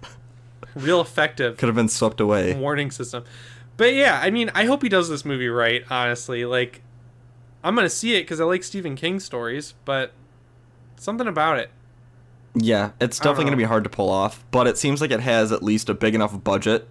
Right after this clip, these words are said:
Speaker 2: to where they can do it right if it's all put in place the right way. I mean, having Ewan McGregor as the main character is pretty big.
Speaker 1: I agree.
Speaker 2: So hopefully it's well, it's done well, but,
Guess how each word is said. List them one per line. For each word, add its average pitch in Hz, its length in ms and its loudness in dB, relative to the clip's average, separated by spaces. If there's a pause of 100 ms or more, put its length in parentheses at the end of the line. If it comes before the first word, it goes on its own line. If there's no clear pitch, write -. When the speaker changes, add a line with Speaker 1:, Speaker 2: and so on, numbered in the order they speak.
(120)
Speaker 2:
to 113 140 -2
where 98 220 2
they 101 140 0
can 98 260 -2
do 101 300 2
it - 180 2 (460)
right 107 380 0 (140)
if 104 180 -4
it's 95 180 -2
all 92 220 0
put - 200 -4
in 95 100 -2
place 95 300 -4
the 107 80 -2
right 101 120 0
way. 101 200 0
I 95 60 -2
mean, 92 140 -6
having 104 440 0 (320)
Ewan 113 220 4
McGregor 98 460 2
as 98 100 0
the 95 80 -4
main 95 160 -4
character 92 420 -4
is 82 100 -6
pretty - 300 -4
big. 78 360 -8 (1600)
Speaker 1:
I 139 140 0
agree. 120 400 -6
Speaker 2:
So 92 480 0 (260)
hopefully 147 360 2
it's 110 180 -2
well, 104 280 0
it's 113 280 -4 (160)
done 107 220 2
well, 101 280 2
but, - 320 -2